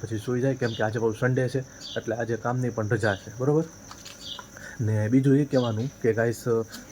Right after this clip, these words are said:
ફજરની નમાજની રકાત ચાર હોય છે, તો તમને અલ્હમ્દુલિલ્લાહ ખબર જ હશે, તો તમને દોરાવી દઉં. બે સુન્નતે મોકેદા હોય છે અને બે ફરજ નમાજ હોય છે, જે મૌલાના પઢાવે છે.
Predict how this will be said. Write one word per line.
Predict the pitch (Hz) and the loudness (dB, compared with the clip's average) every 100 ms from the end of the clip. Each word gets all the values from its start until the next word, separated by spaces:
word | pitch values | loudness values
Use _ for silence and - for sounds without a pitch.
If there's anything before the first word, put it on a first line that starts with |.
| - | -2
ફજરની | 110 143 156 151 | 2 4 4 2
નમાજની | 156 156 143 156 | 2 2 2 2
રકાત | 131 - 131 - | 2 2 0 0
ચાર | 139 120 110 | 2 2 2
હોય | 107 | 0
છે, | 107 110 | 0 -2
તો | 123 | -2
તમને | 107 117 | -4 -2
અલ્હમ્દુલિલ્લાહ | 110 120 120 120 113 | -2 -2 -2 0 -2
ખબર | - 131 139 | -2 0 2
જ | 113 | 0
હશે, | 107 139 | -2 -2
તો | 117 | -2
તમને | 107 113 104 | -4 -4 0
દોરાવી | 110 123 120 | 2 2 0
દઉં. | 123 135 - - - 127 | -4 -8 -12 -18 -8 -2
બે | 127 | 0
સુન્નતે | 120 135 135 131 | 0 0 0 0
મોકેદા | 120 117 131 117 | -2 -2 0 0
હોય | 113 110 | -2 -4
છે | 127 | -6
અને | - - 120 107 113 110 110 113 - - 127 | -10 -10 -8 -6 -4 -4 -4 -6 -8 -8 0
બે | 123 135 139 131 - - | 4 4 4 0 -6 -4
ફરજ | 147 131 113 | 0 2 0
નમાજ | 113 104 | -2 -2
હોય | 113 | -4
છે, | 104 | -4
જે | 104 | -4
મૌલાના | 104 120 110 101 | 0 2 0 -2
પઢાવે | 101 98 95 | -6 -6 -6
છે. | - | -10